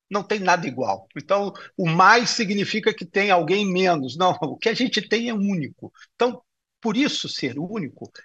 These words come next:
eu acho que o Vasco tem, sim, né, um papel social a cumprir, que pode ser muito mais relevante, né, pro futuro, inclusive, do que,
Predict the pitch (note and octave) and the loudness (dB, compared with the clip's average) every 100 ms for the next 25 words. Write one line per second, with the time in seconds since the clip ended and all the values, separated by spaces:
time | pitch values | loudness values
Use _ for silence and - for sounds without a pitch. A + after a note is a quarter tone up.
0 | - - - E3+ D#3+ G3 - G3 - G#3+ | -8 -8 -6 -2 2 2 0 -10 -2 2
1 | B3+ - F3+ A3+ - _ _ _ - D3+ | 2 0 -4 -4 -8 _ _ _ -8 -4
2 | G3+ F#3+ B2+ C3+ - - D3+ E3 B2 - | -2 -4 2 2 2 2 4 4 2 -8
3 | _ _ _ _ _ _ - E3+ - D3 | _ _ _ _ _ _ -4 -4 0 2
4 | D3+ D#3+ - - _ D3+ - - C3+ - | 4 4 0 -10 _ -4 -4 -8 -10 -6
5 | C4 - F3 - _ F3 E3+ - - F3+ | -6 -6 -14 -16 _ -2 -2 -6 -4 -4
6 | F3 F3 - - D#3+ D3+ A3 C4+ C4+ F3 | -4 -8 -10 -10 -8 -2 2 0 -2 0
7 | F#3 F#3+ D3+ F#3 D#3 D#3+ A3 A3+ - - | 0 0 2 2 2 0 -2 -4 -10 -14
8 | _ _ E3 - _ C#4 D4 B3+ F#3 B3+ | _ _ -8 -8 _ 2 4 0 -2 0
9 | D4+ D4+ - _ _ F#3+ F#3+ D3 D3 B3+ | 0 -2 -10 _ _ -8 -4 -6 -4 -8
10 | F3+ - _ _ C#3 C#3 - F#3+ F3 | -10 -20 _ _ -14 -10 -4 -4 -4